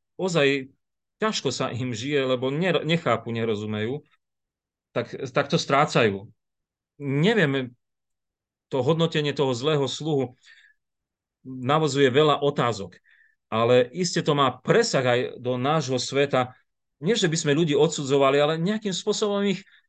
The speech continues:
ale pozri, to nie je to pravé, čo má byť. Ja to poviem dnešnou kázňou, ak som to mal v kostole, že, viete, napísané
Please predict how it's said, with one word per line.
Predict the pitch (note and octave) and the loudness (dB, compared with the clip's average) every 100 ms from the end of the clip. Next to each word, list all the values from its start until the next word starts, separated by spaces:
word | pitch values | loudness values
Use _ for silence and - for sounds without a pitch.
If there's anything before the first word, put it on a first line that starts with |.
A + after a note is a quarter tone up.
| _ _ _ _ _ - | _ _ _ _ _ -10
ale | - F#3 | 2 2
pozri, | G3+ C#4 A#3+ F3+ | 2 0 0 0
to | E3+ F#3 | 0 0
nie | G3 C#4+ | 0 0
je | A3+ F3+ _ | 0 -2 _
to | A3 G3+ | 2 2
pravé, | - E3+ G#3+ G#3+ C#3 | 2 2 4 6 4
čo | B2 D3 | 2 -2
má | C#3+ | -2
byť. | C#3 C3 | -4 0
Ja | E3+ | 0
to | E3+ E3 | 0 -4
poviem | E3+ E3+ D3 | -2 0 0
dnešnou | D#3 E3 D3+ | -2 -2 -2
kázňou, | B2+ D#3 E3+ C#3 | 0 0 0 0
ak | B2+ - | -2 -2
som | C#3+ B2 | -6 -2
to | |
mal | A#2 C3+ B2 | 0 0 -2
v | _ | _
kostole, | C3 C3+ - D#3 D#3 - - _ _ _ _ _ _ | -6 -6 -2 -2 -2 -8 -20 _ _ _ _ _ _
že, | - A#2+ A2+ C3+ C3 - _ _ _ _ _ _ - | -4 -2 2 2 2 -2 _ _ _ _ _ _ -2
viete, | D3 F3 | 0 2
napísané | D3+ E3 F3+ F3+ F3+ D#3 | 2 2 0 -2 0 0